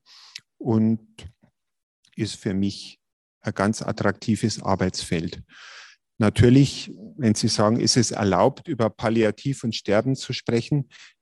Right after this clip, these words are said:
das ist kein Partythema. Und wenn man Menschen trifft,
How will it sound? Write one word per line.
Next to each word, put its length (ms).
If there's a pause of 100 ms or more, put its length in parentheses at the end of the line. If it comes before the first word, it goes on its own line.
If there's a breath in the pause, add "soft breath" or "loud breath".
(100)
das 160
ist 160
kein 220
Partythema. 920 (440)
Und 120
wenn 180
man 140
Menschen 480
trifft, 480